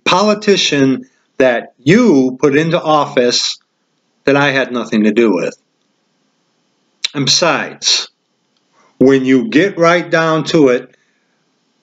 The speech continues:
Donald Trump is Jesuit trained. Okay? That's a fact. That's a fact.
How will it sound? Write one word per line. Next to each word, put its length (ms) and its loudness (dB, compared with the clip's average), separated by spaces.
Donald 360 -2
Trump 360 -2
is 160 0
Jesuit 500 0
trained. 580 -4
Okay? 480 -2
That's 180 -2
a 60 -4
fact. 840 -6
That's 320 0
a 60 -2
fact. 640 -8